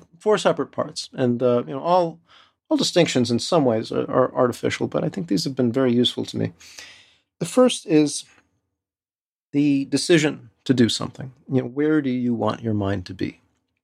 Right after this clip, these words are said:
And how do you go through that? How do you, 'cause that's a big part of,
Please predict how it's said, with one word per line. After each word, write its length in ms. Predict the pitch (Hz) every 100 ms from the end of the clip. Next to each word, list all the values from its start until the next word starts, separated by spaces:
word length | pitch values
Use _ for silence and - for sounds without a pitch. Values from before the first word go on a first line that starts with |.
| _
And 180 | 135 135
how 180 | 123 226
do 80 | 208
you 80 | 175
go 200 | 175 165
through 200 | - 139
that? 300 | 127 - -
How 120 | 156
do 80 | 175
you, 320 | 160 143 - _ _ _ _ _ _ _ _ _ _
'cause 160 | 185 170
that's 220 | 214 -
a 60 | 165
big 200 | 151 -
part 220 | 127 117
of, 220 | 117